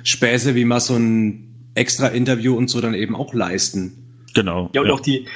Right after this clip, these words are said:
Speaker 3: also ich habe auch das Gefühl, äh, dieses, also es gibt ja in letzter Zeit auch viele Specials, die dann nochmal extra laufen, das haben sie ja auch vor einer Weile geändert.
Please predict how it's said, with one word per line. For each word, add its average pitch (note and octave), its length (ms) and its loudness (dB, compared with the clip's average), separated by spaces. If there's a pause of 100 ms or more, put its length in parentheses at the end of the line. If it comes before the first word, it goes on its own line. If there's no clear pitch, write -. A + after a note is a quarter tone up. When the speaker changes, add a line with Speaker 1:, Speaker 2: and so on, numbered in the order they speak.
(180)
Speaker 3:
also A#2+ 140 2
ich C#3 60 6
habe D3 80 0
auch D#3 40 0
das D3 140 -2
Gefühl, C#3 720 2
äh, A#2 40 -12
dieses, A#2 360 -6
also A2+ 160 -2
es A2 80 -2
gibt D3 140 -2
ja C3 60 6
in A2+ 60 2
letzter B2+ 220 0
Zeit A#2+ 180 2
auch B2 140 -6
viele B2+ 220 4
Specials, B2+ 440 0
die A#2 80 -2
dann A2+ 100 2
nochmal A2+ 220 0
extra - 220 0
laufen, A#2 220 2
das A2 100 -4
haben A#2 120 -2
sie A2+ 60 0
ja G#2+ 60 4
auch - 100 -4
vor A#2+ 140 -2
einer A2+ 100 2
Weile A2+ 180 2
geändert. A#2+ 480 -2